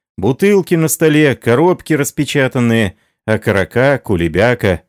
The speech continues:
А полковник позеленел даже весь от злости. Туда-сюда вилкой ткнёт, понюхает.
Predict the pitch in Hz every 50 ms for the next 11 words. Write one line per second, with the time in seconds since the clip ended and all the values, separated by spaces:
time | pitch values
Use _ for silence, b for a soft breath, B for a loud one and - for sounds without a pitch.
0 | _ _ _ _ _ _ _ _ _ _ - 95 92 - 113 107 104 - - 151
1 | 156 131 123 104 - - - - 113 110 101 98 117 117 127 135 135 123 107 90
2 | 87 78 95 95 85 76 85 92 87 92 92 85 - - - _ _ - 110 104
3 | 92 95 107 110 110 98 87 - - - 104 90 80 - _ _ _ _ _ _
4 | _ _ _ _ _ _ _ - - 98 101 95 117 123 107 - - 110 98 101
5 | 117 117 95 82 90 127 135 113 - - 110 101 - - - 120 123 147 165 135
6 | - - _ _ _ _ - 104 92 90 113 160 175 - - 120 92 80 71 -
7 | -